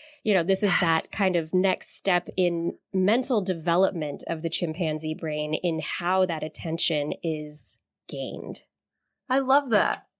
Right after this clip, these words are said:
Speaker 2: That
Speaker 1: yeah.
Speaker 2: totally makes sense. 'Cause that's, yeah, I mean, we do that too, right? When we get older, we don't ask our parents to, like, "Hey, look at, well, look what I can do," and we do a handstand. No,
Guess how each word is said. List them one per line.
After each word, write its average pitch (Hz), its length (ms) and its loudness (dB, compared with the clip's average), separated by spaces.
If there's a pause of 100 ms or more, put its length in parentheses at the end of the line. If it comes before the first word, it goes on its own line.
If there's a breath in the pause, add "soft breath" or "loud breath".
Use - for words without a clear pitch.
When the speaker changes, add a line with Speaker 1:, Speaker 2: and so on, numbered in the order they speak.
Speaker 2:
That 302 200 6
Speaker 1:
yeah. - 60 -10
Speaker 2:
totally 269 440 4
makes 185 300 0
sense. - 520 -4 (420 soft breath)
'Cause 302 120 6
that's, 330 260 6
yeah, 302 200 6
I 208 140 2
mean, 247 220 -4
we 330 160 6
do 269 180 2
that 180 260 2
too, 240 220 4
right? 175 220 4
When 226 180 2
we 262 100 4
get 247 180 4
older, 202 320 4
we 226 140 4
don't 247 160 6
ask 226 260 6
our 208 140 4
parents 202 420 0
to, 202 60 0
like, 196 160 4
"Hey, 415 260 6
look 415 220 6
at, 440 100 -2
well, 330 160 0
look 453 180 4
what 403 140 6
I 427 220 8
can 277 160 -2
do," 233 300 2
and 208 120 2
we 233 120 2
do 214 120 2
a 220 80 4
handstand. 214 540 2
No, 220 340 4